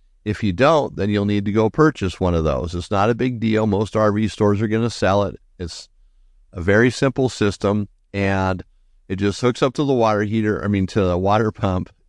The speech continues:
permanently. And it has a line that goes from it to the, uh,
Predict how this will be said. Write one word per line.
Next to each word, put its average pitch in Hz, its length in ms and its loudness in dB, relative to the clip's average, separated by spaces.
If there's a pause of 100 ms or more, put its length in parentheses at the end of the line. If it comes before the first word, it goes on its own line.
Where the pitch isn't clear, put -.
(160)
permanently. 107 720 0 (200)
And 101 140 -6
it 107 100 2
has 107 220 0
a 98 200 2
line 101 400 0
that 85 80 -2
goes 104 220 2
from 95 220 -2
it 113 300 0 (280)
to 113 220 0
the, 98 280 2
uh, 90 220 0